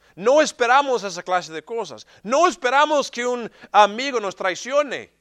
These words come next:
mucho menos por una cantidad pequeña de dinero.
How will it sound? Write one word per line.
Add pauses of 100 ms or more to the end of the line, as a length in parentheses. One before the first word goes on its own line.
(260)
mucho
menos (260)
por
una
cantidad (300)
pequeña
de
dinero.